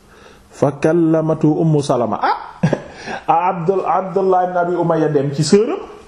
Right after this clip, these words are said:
moo gën a yomb di. Mooy buntu bi moo gën a gaaw, comme que ñoom ñii moom ak noonoo gi noonoo woon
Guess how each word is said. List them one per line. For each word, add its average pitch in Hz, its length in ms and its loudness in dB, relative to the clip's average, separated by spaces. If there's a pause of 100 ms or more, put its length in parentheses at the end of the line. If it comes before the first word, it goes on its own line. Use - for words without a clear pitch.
(120)
moo 139 240 2
gën 220 140 0
a 359 80 0
yomb 294 320 2
di. 320 100 0 (520)
Mooy 185 260 2
buntu 302 300 0
bi 294 100 2
moo 247 220 2
gën 247 140 0
a 247 80 2
gaaw, 240 340 0
comme 285 220 2
que 294 80 -2
ñoom 277 320 2
ñii 285 120 2
moom 254 180 2 (460)
ak 277 200 -2
noonoo 262 580 2
gi 233 60 0
noonoo 269 460 2
woon 247 120 0